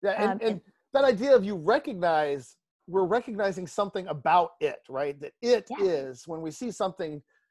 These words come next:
Speaker 1: truly and objectively beautiful.
Speaker 2: Mm-hmm.
Speaker 1: And, and I think that th-, there's a way here, which it's like talking about objective moral values, right? I mean, I, I
Speaker 2: Mm-hmm.
Speaker 1: was just recently having a conversation with a young guy who was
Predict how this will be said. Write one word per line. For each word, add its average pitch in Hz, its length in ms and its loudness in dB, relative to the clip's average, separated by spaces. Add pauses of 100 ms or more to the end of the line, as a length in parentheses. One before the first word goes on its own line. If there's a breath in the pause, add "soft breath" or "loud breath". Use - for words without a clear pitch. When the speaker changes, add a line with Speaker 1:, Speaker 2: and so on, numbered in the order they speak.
(180)
Speaker 1:
truly 214 500 2
and 175 100 0
objectively 156 840 -2
beautiful. 139 680 -6 (420)
Speaker 2:
Mm-hmm. 160 180 -20
Speaker 1:
And, 240 260 2
and 254 140 6
I 285 60 6
think 403 300 4
that 359 180 4 (1000)
th-, 226 100 -4
there's 262 260 -2
a - 40 0
way 320 220 2
here, 262 160 0
which 220 220 -4
it's 226 140 -10
like 262 160 0
talking 240 220 0
about 214 160 2
objective 180 420 -2
moral 165 200 -2
values, 139 500 0
right? 139 240 -6
I - 20 -8
mean, 160 120 -8
I, 160 40 -4
I 160 40 -6
Speaker 2:
Mm-hmm. 170 280 -2
Speaker 1:
was 160 120 -8
just 180 200 -8
recently 185 340 -4
having 165 220 -6
a 139 40 -14
conversation 160 640 -8
with 147 100 -6
a 139 60 -8
young 143 260 -8
guy 135 340 0
who 139 160 -8
was 131 300 -10